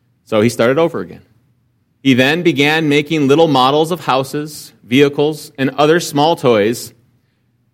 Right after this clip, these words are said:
that also grew in popularity. And then they grew in even more popularity when he decided to make them plastic. And today we have the kingdom of Lego.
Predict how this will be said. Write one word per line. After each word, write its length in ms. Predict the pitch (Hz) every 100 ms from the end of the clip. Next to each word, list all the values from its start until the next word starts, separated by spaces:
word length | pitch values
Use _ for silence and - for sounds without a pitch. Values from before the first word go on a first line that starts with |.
| _
that 380 | - 113 - _ -
also 460 | 156 196 - 110 92
grew 440 | - 107 113 101
in 200 | 98 101
popularity. 640 | 107 98 98 95 90 107 156 _ _ _ - _ _ _
And 180 | 120 123
then 240 | 185 214 170
they 140 | 156
grew 240 | 135 160
in 100 | 151 156
even 360 | 165 160 151
more 240 | 147 220 262
popularity 800 | 165 123 117 113 107 104 131 175
when 220 | 135 139
he 160 | 147
decided 640 | 139 139 190 196 131 120 120
to 140 | 156
make 280 | 131 110 -
them 340 | 110 104 120 _
plastic. 600 | 170 156 120 104 - - - _ _ _ _ _ _ _ _ -
And 320 | 110 110 104
today 440 | 127 131 117 101
we 200 | 101 113
have 560 | 101 107 101 101 92 - _ _ _
the 100 | 117
kingdom 460 | - 151 117 104 101
of 140 | 110
Lego. 440 | 110 87 82 80